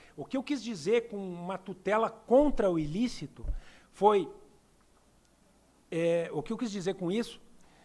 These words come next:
foi que é necessária a existência de uma tu-, de uma ação e, portanto, de uma tutela jurisdicional capaz de permitir também a tutela da norma,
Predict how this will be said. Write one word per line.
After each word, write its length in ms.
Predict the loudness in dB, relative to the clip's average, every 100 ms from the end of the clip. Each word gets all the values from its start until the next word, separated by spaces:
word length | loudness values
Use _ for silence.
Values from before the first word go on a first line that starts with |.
| _ 2
foi 200 | 10 10
que 160 | 10
é 120 | 4 6
necessária 800 | 2 2 0 0 2 4 6 4
a 80 |
existência 800 | 2 0 -6 -8 -2 0 2 0
de 60 | -4
uma 160 | -2 -4
tu-, 180 | -6 -12 -14
de 120 | -6
uma 160 | -2 -2
ação 480 | -2 0 2 2 -2 -14 -20 -14
e, 80 | -8
portanto, 440 | -2 0 2 0
de 80 | -2
uma 120 | -4
tutela 400 | -4 -4 -2 -2
jurisdicional 1000 | -4 -6 -8 -10 -8 -6 0 2 2 -2 -4 -12 -20 _ _ -20 _
capaz 400 | 2 4 8 6
de 100 | 6
permitir 580 | -2 0 0 -2 0 0
também 320 | 2 2 2
a 60 | 0
tutela 480 | -2 -2 4 6 6
da 140 | 4
norma, 580 | 4 6 6 6 -2 -10